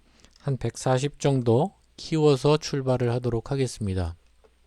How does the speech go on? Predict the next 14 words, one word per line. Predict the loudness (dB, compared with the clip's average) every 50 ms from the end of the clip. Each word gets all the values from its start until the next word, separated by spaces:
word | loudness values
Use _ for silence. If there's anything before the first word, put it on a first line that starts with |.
| -20 -20 -20 _ _ _ _ _ -20 _ -18 -4
탑뷰에서 | 0 2 2 2 4 4 6 6 6 6 8 8 8
라인을 | 8 8 6 4 4 2 2 0
그릴 | 2 2 0 0
거니까 | 2 2 0 0 0 2 0 0
탑뷰를 | 0 0 -4 -4 -2 -2 -2 0 -2 -2
키우고 | -4 -6 -4 -2 -2 -2 -2 0 2 4 6 6 6 4 2 -2 _ _ _ _ _ _ _ _ _ _ -20 -18 -6
전체적인 | -2 -2 0 0 2 2 2 4 4 4 4 2 2 0 -2
길이가 | -2 -2 -2 0 0 -2 2 2 4 4 4
한 | 4 2 2
이백이십이 | 2 4 4 4 4 4 2 -2 0 0 0 0 2 2 2
밀리짜리 | 2 2 2 0 2 2 2 4 4 4
라인을 | 4 4 4 4 2 2 2 2
하나 | 0 2 0 0
그리겠습니다. | 0 0 0 0 0 0 -2 -4 -6 -6 -8 -8 -6 -4 -4 -4 -4 -6 -8